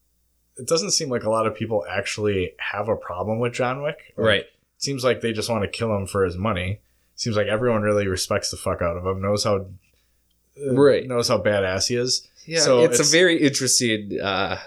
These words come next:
Speaker 2: dynamic they built in this universe.
Speaker 1: Well, so it's like, it begs the question, like, why is it such a big deal? I know rules are rules, and that's the whole shtick, right?
Speaker 2: Right.
Speaker 1: But this guy that number two deserved to die,
Speaker 2: Right.
Speaker 1: that he kills in the hotel,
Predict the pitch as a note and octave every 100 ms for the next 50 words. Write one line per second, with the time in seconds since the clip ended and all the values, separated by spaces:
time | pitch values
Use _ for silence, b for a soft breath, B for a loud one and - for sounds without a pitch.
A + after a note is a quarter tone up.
0 | - A#2 G2 G#2 G2+ G2 - G2+ G2+ G2
1 | G2+ A#2+ G#2+ A2 - A2 G#2+ G#2 G2+ F#2+
2 | - - - D3+ D3 C#3+ - D3 C#3+ C#3
3 | - B2+ A#2+ - B2 G#2 - A#2+ A#2+ A#2
4 | A2+ A2 C3 A#2 G2+ F#2+ - _ _ -
5 | F#2 G#2+ B2+ C3 A2 A2 G2 - F#2 F#2
6 | F2+ F2 F2 E2 E2 E2 A2+ A#2+ A#2+ A2
7 | A#2 A#2+ A2+ A2 G2+ G2+ F#2 F#2 F#2 F#2+
8 | F#2+ - F#2 F#2 F2+ - F2 - F2+ F#2+
9 | - F#2 F2 E2 _ A#2 A2 G#2 - _
10 | _ _ _ _ _ _ B2 A2+ - A2+
11 | A#2 B2 A2 G#2+ G#2+ G#2 G2+ A2 G2 F#2+
12 | F#2 F2+ - F#2 D#2 B1+ E2 F#2 G2+ F#2+
13 | F#2+ F#2 G2 F#2+ G2 F#2 F#2+ F#2 D#2+ F#2